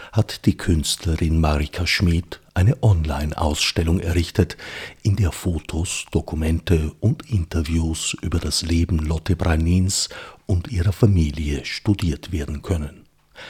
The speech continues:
Aus Material dieser beiden Quellen hat Tina Leisch die folgende Sendung gestaltet.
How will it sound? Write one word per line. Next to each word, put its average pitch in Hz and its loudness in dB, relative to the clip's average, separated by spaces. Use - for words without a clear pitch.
Aus - -2
Material 78 0
dieser 78 0
beiden 73 -2
Quellen 80 2
hat - -2
Tina 107 4
Leisch 73 -2
die 117 4
folgende 80 0
Sendung 71 0
gestaltet. - -4